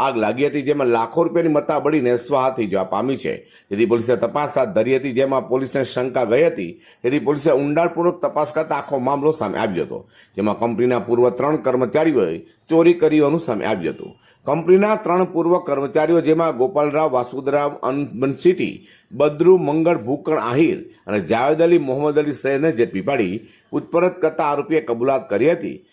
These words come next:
કે તેઓએ જ કુરિયર કંપનીના ગોડાઉનમાં લાખો રૂપિયાની ચોરી કર્યા બાદ આગ લગાડી દીધી હતી, જેથી કોઈને શંકા ન જાય. તો આરોપી આવી રીતે અઠવા પોલીસ મથકની હદમાં પણ બ્લુ ડાર્ટ એક્સપ્રેસ કંપનીમાં પણ છેતાલીસ લાખ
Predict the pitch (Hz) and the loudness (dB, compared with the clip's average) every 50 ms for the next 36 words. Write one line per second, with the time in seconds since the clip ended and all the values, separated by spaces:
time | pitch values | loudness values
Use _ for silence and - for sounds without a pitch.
0 | _ _ - 92 95 - 123 127 131 139 151 165 175 165 - - 143 151 147 160 | _ _ -8 -6 0 2 4 4 6 6 6 4 4 0 -4 -4 -4 0 4 4
1 | 175 175 170 175 139 131 131 117 143 143 147 139 117 87 76 101 113 127 127 131 | 4 4 4 0 -2 -4 -4 -4 -4 -2 -2 -2 -2 -2 -2 0 2 2 2 2
2 | 135 139 143 135 120 101 95 104 110 113 - - 170 170 160 156 156 151 147 - | 2 0 0 0 0 0 0 -2 -2 -2 0 2 2 2 4 2 0 0 0 0
3 | 135 131 135 113 - 98 95 127 165 156 131 110 98 104 104 - - _ _ - | 0 0 0 -2 -2 0 2 2 2 2 2 0 0 -2 -4 -10 -18 _ _ -4
4 | 120 143 143 135 120 104 - 107 107 90 80 90 90 101 120 120 104 123 117 - | -4 -2 0 0 2 2 2 0 0 0 -2 -2 0 2 2 2 2 0 -6 -16
5 | - - _ _ _ _ - 92 98 113 - 135 143 156 156 151 - 147 143 117 | -18 -20 _ _ _ _ -4 -2 -2 0 2 2 2 2 2 2 0 -2 -2 0
6 | 117 127 113 101 101 104 120 123 98 71 - - - _ _ _ _ _ 104 110 | 0 0 0 2 2 2 2 0 0 -4 -8 -12 -16 _ _ _ _ _ -2 0
7 | 123 - 156 151 175 170 160 160 170 170 170 175 175 190 185 - - 135 - - | 0 0 2 2 2 2 4 2 2 2 2 2 2 2 0 0 -2 -4 -4 -2
8 | 147 170 180 170 151 160 151 - - 131 131 135 123 135 123 98 90 90 92 117 | -2 0 0 0 -2 -2 -4 -2 -2 -2 -2 -2 -2 -2 -2 -2 -2 -4 -2 0
9 | 139 147 147 - - 80 62 57 - - - - _ _ - 117 151 160 156 170 | 0 0 0 -2 -4 -6 -6 -8 -12 -16 -20 -20 _ _ -2 0 2 2 2 2
10 | 180 - 147 147 - - - 160 185 185 185 - - 139 135 123 143 165 175 175 | 2 0 -2 -2 -4 -4 -2 -2 0 0 -2 -4 -6 -8 -6 -4 -2 0 0 0
11 | 170 131 165 165 156 - - 131 110 131 135 139 135 117 110 135 143 143 135 139 | 0 0 -2 -2 -2 -2 -2 -2 0 0 -2 -2 -2 -4 -2 -2 0 0 0 -2